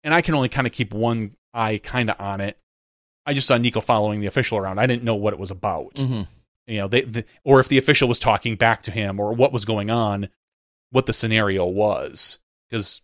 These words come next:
Speaker 1: without hearing it, you're only getting one perspective. So when we played it live, that was the first time we saw it. And honestly, w-, we thought after we played it, we're like,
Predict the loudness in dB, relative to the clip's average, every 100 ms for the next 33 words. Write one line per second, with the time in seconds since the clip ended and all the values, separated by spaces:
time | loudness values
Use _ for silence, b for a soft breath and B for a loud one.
0 | _ 2 2 2 4 6 6 6 2 -2
1 | -6 _ _ _ _ _ _ _ -8 0
2 | 2 2 2 0 0 -2 -2 -4 -8 -10
3 | -4 -4 -2 -8 -8 b b -2 0 2
4 | -2 -2 2 4 4 0 0 2 2 -2
5 | 0 0 2 -2 -4 -4 -4 -4 -6 -4
6 | 2 4 4 B B 0 0 2 2 4
7 | 2 0 -4 -4 -8 _ -20 -20 _ _
8 | -10 -6 -6 -10 -12 -4 0 0 4 6
9 | 6 4 0 0 0 2 0 2 4 4
10 | 4 4 2